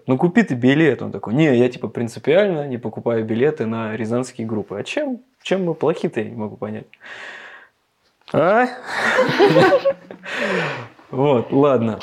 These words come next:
У нас тоже, да, интересное направление, потому что если, например, брать А сто тринадцать, э, изначально ребята, когда играли без меня, они играли очень тяжелую музыку, э, где множество,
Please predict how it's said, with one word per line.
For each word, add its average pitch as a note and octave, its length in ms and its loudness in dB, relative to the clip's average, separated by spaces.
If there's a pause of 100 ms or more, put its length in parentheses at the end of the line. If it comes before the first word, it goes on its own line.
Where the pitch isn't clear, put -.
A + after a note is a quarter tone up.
У B2 40 -4
нас C#3+ 240 0
тоже, B2+ 320 2
да, A2+ 240 4
интересное A#2+ 440 2
направление, A#2+ 520 2
потому A#2 260 -2
что A2+ 300 -2 (920)
если, C3 320 2
например, A#2+ 380 2
брать A#2+ 280 0
А A#2+ 60 2
сто A2+ 160 -4
тринадцать, C3 680 0
э, - 40 -8 (1200)
изначально A#2+ 460 0
ребята, A2+ 420 0
когда G#2+ 260 -2
играли A2 280 0
без G#2+ 180 -6
меня, A#2+ 320 0
они A#2+ 160 -2
играли A2+ 240 -2
очень A2 240 -6
тяжелую D3+ 420 0
музыку, B2 540 -2 (640)
э, G#2+ 440 0
где G#2+ 340 -4 (100)
множество, B2+ 840 2